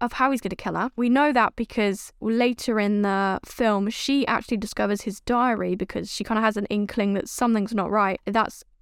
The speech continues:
kind of his downfall at the end where he rings her and is like, "I can't <laughs> go into the office today. It's all gone wrong," et cetera, et cetera, but he doesn't she goes into his office and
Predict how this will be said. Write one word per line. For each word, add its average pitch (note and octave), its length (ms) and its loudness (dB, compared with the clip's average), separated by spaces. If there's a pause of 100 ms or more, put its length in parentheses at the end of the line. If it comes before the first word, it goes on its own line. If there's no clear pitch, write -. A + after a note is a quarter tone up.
kind A3+ 140 0
of G#3+ 60 0
his A3 120 2
downfall G#3+ 460 2
at F#3+ 60 0
the G3+ 120 0
end G3+ 160 2
where G#3 120 2
he G3+ 120 2
rings G#3+ 380 2
her G3 260 0
and G3 80 0
is F#3+ 140 -2
like, F#3+ 140 2
"I G3+ 40 2
can't - 240 -4
<laughs> - 80 -12
go C4 80 0
into A#3+ 240 -2
the B3+ 100 4
office - 360 -4
today. B3 560 4
It's B3+ 180 2
all C#4+ 140 4
gone A#3 240 4
wrong," A#3 320 4
et - 100 -6
cetera, A3 320 -4
et A3 60 -6
cetera, G#3+ 400 0
but G#3 100 -2
he G#3 80 2
doesn't G#3 400 0 (300)
she - 120 -4
goes C4+ 200 4
into A#3+ 140 4
his A3+ 100 2
office G#3 600 -2 (160)
and G3 500 0